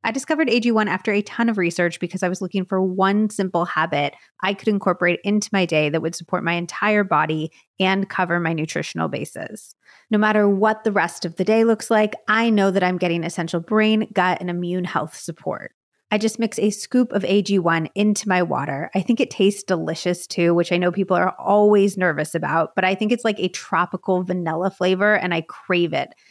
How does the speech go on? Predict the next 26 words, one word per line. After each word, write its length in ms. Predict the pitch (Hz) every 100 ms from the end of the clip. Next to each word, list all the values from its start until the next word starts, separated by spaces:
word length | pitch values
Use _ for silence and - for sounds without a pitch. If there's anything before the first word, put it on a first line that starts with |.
| _
especially 360 | 196 - 220 220
'cause 160 | 233 202
I 40 |
associate 640 | 180 - 269 277 220 180
the 80 | 180
flavor 320 | - 180 180
with 160 | 175 160
feeling 380 | - 175 170 170
so 480 | - 170 160 151 165
good. 300 | 165 120 - - - _ _ _ -
Of 140 | 233
course, 440 | - - 285 277 -
we're 160 | 262 -
always 300 | 220 214 233
trying 180 | - 233
to 140 | 233 -
eat 220 | 190 196 -
our 120 | 196
fruits 380 | - 196 190 -
and 160 | 196
vegetables 560 | 170 175 - 180 180 175
and 160 | 175
balance 480 | 175 143 180 190 -
meals 260 | 175 165 170
over 200 | 175 165
here, 420 | 156 165 156 160